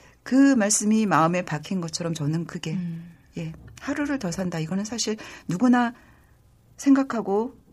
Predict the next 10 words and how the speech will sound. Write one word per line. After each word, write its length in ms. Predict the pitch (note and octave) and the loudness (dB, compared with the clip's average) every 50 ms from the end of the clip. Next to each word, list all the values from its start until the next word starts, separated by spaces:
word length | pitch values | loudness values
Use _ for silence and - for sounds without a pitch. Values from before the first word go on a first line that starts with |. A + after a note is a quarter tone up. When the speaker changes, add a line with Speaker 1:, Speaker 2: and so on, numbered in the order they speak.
| - - - | -20 -14 -12
Speaker 2:
음. 180 | G3 F#3 F3+ F3+ F3 | -10 -10 -10 -10 -12
Speaker 1:
하겠지만은 880 | - C4+ B3+ B3 B3 - - F#3+ F#3+ F3 F3 E3+ F#3+ G3 F3 C#3+ F#3+ - | -10 -8 -6 -6 -4 -4 -4 -2 -2 -2 -2 -2 -2 -2 -4 -4 -6 -4
현실적으로는 880 | - C#4 C#4 D4+ C#4 - A#3 A3+ G#3 F#3+ F#3 F#3 F#3 G3 G3+ G#3 G#3+ - _ _ - | -2 -2 0 0 -2 -6 -6 -6 -6 -6 -4 -4 -4 -4 -6 -8 -10 -14 _ _ -12
그 120 | - F#3+ | -6 -4
나중 520 | F#3 E3+ E3 D#3+ D3+ F#3+ G3 D4 D#4 D4+ C4 | -4 -2 0 0 0 0 0 2 4 4 4
어머니 320 | G3 F#3+ F#3+ F#3+ F#3+ F#3+ | 4 4 2 0 0 -2
말이 260 | F3+ E3 D3 D#3 E3 | -2 -4 -4 -4 -6
저는 300 | - - E3 D#3+ E3+ F3 | -8 -6 -6 -6 -8 -8
더, 460 | - - - F3 F#3+ F#3+ F3 D3+ - | -8 -4 -2 0 2 2 2 0 -2
Speaker 2:
음. 360 | - F#3 - - - - - | -4 -8 -10 -14 -16 -18 -20